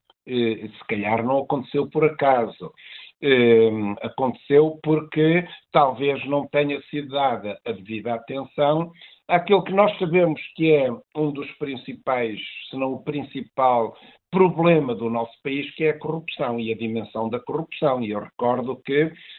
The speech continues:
no relatório recente do Grupo de Estados contra a Corrupção, o greco,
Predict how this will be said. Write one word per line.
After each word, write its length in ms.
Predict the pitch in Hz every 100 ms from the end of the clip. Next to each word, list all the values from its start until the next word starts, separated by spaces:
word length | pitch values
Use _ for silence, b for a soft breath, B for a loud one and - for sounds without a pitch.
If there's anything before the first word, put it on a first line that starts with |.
| B
no 140 | 117 117
relatório 720 | 117 117 117 123 117 117 107
recente 760 | - 107 - 147 131 107 - 95 - b b 110
do 220 | 113 120
Grupo 260 | 127 -
de 100 | -
Estados 420 | - - 123 - -
contra 360 | 107 98 101
a 40 | 98
Corrupção, 840 | 98 107 110 - 147 160 196 185
o 160 | 87 85
greco, 520 | 110 123 151 - 185